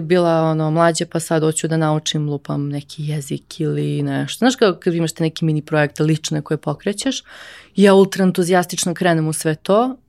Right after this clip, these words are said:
i onda posle nekog vremena samo odustanem.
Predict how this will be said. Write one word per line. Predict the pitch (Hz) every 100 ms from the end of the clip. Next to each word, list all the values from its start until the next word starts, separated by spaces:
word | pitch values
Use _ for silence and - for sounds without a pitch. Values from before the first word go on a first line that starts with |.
| _ -
i | 160
onda | 175 160
posle | 165 160 156
nekog | 151 151
vremena | 156 151 147
samo | 147 - 147 147 170 - _ _ _
odustanem. | 156 160 - - 202